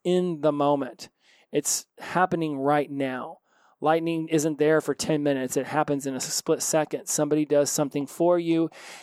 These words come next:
An external thing happens, and we are thankful. And it's usually around a specific act of kindness, or it's a gift,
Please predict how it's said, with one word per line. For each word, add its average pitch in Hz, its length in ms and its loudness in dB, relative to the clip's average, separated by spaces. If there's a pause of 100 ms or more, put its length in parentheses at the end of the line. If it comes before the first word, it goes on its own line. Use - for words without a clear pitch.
An 156 120 0
external 180 580 2
thing 151 300 0
happens, 190 600 0 (240)
and 151 160 -2
we 147 140 2
are 135 140 2
thankful. 139 640 -6
And 151 100 -4
it's - 180 -4
usually 208 560 2 (200)
around 151 400 2
a 135 80 4
specific - 680 -4
act 165 360 2
of 135 140 -2
kindness, 220 640 2 (260)
or 143 160 4
it's - 120 -4
a 143 40 0
gift, 185 500 2